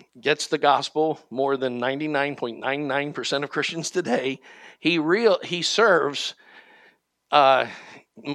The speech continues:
Edmond Dantes the rest of his life as a loyal, he's so loyal that when Edmond Dantes' bitterness and so forth is leading him astray, he tries to intervene and stop him. Now that's loyalty.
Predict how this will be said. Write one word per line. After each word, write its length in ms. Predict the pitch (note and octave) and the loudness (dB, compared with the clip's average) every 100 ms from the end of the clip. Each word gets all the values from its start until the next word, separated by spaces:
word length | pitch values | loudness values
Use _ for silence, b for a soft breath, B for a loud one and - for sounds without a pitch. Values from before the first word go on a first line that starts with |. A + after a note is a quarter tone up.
| - - | -4 0
Edmond 320 | D#3 D#3+ D3+ | 2 2 4
Dantes 520 | D3+ D3+ D#3 D3 C#3 | 4 4 0 -2 -2
the 120 | C#3 | -4
rest 340 | B2 C#3+ E3 E3+ | 2 4 2 -2
of 80 | |
his 200 | D#3+ C#3 | -4 -4
life 440 | C#3 A#2 - - - - _ b b b b b | -2 -4 -6 -16 -20 -20 _ b b b b b
as 180 | - B2+ | -6 -2
a 140 | C3+ B2+ | -2 -2
loyal, 480 | C3+ D#3 D#3+ D#3 - - | 4 6 6 4 0 -8
he's 220 | - E3+ | -4 0
so 180 | - G#3 | 4 4
loyal 400 | G#3 D#3 D3+ D#3+ | 4 4 4 4
that 100 | D#3 | 4
when 160 | C#3+ D3 | 2 2
Edmond 320 | D#3 D#3 C3+ | 2 0 0
Dantes' 480 | D3+ D#3 - C#3+ B2+ | 0 0 0 -2 -2
bitterness 500 | D3+ E3 D#3 C#3+ C#3+ | -2 0 0 0 -4
and 100 | C3+ | -2
so 200 | D3 D3 | 2 2
forth 320 | D3+ D3 C3 | 2 -2 -2
is 180 | B2+ B2+ | -8 -6
leading 360 | D3 D3+ C#3+ | -4 -4 -6
him 180 | C#3+ C#3 | -6 -6
astray, 640 | A#2 - F3+ E3+ C#3 C3 - b b b | -6 -4 2 2 2 -6 -16 b b b
he 180 | - C#3 | -8 -4
tries 460 | - D3 D3+ C#3+ | 2 4 4 0
to 280 | - - C3+ - | -8 -10 -12 -6
intervene 460 | D3+ D3 C#3+ D3 D3 | -2 0 0 -2 -4
and 120 | C3+ | -4
stop 440 | - D3 D3 C3+ | -2 4 4 2
him. 180 | A2 - - _ B B B B B B | -4 -18 -20 _ B B B B B B
Now 60 | G#2+ | 0
that's 320 | C#3 C#3+ - | 2 2 0
loyalty. 540 | C3+ D3+ C#3+ - - | 0 0 0 -6 -18